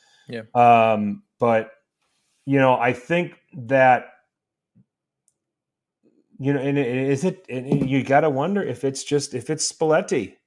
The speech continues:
Speaker 2: Wherever he goes, the, the mental fragility just follows, because we saw it at, when he was at Roma. We saw it when he was at Inter. And now it showed its ugly head here at, at, at, at Napoli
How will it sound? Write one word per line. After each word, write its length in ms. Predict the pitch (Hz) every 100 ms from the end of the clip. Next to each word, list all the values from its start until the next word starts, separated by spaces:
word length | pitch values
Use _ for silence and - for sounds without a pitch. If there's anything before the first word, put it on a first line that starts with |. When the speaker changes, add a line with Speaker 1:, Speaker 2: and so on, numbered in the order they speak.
| _ _ _ _ _ _ -
Speaker 2:
Wherever 340 | 127 143 156
he 140 | 151
goes, 480 | 147 139 180 170 110
the, 480 | 131 131 131 127 110 113
the 100 | 117
mental 360 | 135 226 156
fragility 680 | - 143 113 117 143 147 135
just 240 | 117 135 -
follows, 560 | - 131 156 101 90
because 540 | - 120 - 127 117 98
we 120 | 104
saw 360 | - 120 143
it 80 | 151
at, 120 | 131
when 140 | 131 139
he 60 |
was 180 | 139 131
at 80 | 98
Roma. 300 | 120 151 120
We 140 | 98 95
saw 320 | - 107 127
it 80 | 127
when 100 | 131
he 60 |
was 160 | 131 120
at 80 | 120
Inter. 460 | 151 151 110 107 - _ _ _ _
And 220 | 113 113 110
now 340 | 131 139 135
it 240 | 131 135 -
showed 360 | - 139 139
its 160 | 131 131
ugly 320 | 135 135 131
head 220 | 127 139
here 180 | 127 147
at, 120 | 143 - _ -
at, 220 | 131 135 139
at, 140 | 135
at 160 | 135 127
Napoli 640 | 139 160 131 123 123 123